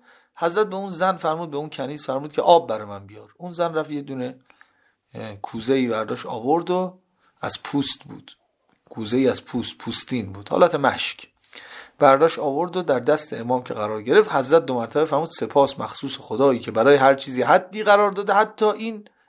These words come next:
مشک هم حدی دارد.» دو مرتبه اون ابن زر گفت که حدش چیه؟ حضرت فرمود که هر وقت خواستی آب بخوری ازش خدا رو یاد کن، یعنی بسم الله بگی،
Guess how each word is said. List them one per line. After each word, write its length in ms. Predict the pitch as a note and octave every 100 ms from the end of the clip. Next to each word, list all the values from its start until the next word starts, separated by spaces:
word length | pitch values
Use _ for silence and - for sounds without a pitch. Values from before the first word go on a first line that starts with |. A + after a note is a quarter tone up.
| -
مشک 520 | F#3 A#3 A#3 - -
هم 300 | - G#3 F3+ E3+
حدی 420 | F#3+ D3 B2+ A#2
دارد.» 400 | G#2+ G#2 G2+ - _ _ -
دو 100 | E3+
مرتبه 300 | G3 F#3+ A3
اون 200 | C4 G#3
ابن 280 | F#3 D#3+ E3+
زر 280 | D#3+ G#3 G#3+
گفت 200 | G#3 G3+
که 80 | F#3
حدش 420 | G3+ F#3 A3 -
چیه؟ 420 | B3 A#3 C3 - _ _ _ _
حضرت 320 | - C3 E3+ E3+
فرمود 400 | C#3 C#3+ E3 -
که 380 | F#3+ G3 F#3+ _ _ _
هر 320 | - E3 C#3+
وقت 200 | A2 G#2+
خواستی 600 | - - C3 C3 - A2+ -
آب 340 | - C4+ - -
بخوری 320 | C#4 G3+ G#3
ازش 260 | G3 G3 -
خدا 300 | C#3 C#3+ C3
رو 100 | G#2+
یاد 220 | G#2 -
کن، 160 | A2+
یعنی 140 | A#2 A#2+
بسم 260 | B2 -
الله 260 | A2 A2+ G2+
بگی، 320 | G#2 G2+ B2